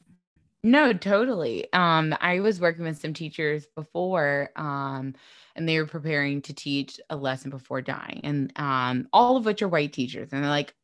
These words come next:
and they admitted to me, like, "I'm worried." I, and I was like,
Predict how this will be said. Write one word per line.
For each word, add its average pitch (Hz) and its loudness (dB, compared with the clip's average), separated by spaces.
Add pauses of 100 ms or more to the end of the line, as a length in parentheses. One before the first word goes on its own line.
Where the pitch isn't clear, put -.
(140)
and 180 2
they 180 8
admitted 175 2
to - -8
me, 135 2
like, 127 -4 (920)
"I'm 190 6
worried." 123 0 (600)
I, 156 4 (100)
and 165 4
I 165 6
was 160 0
like, 151 4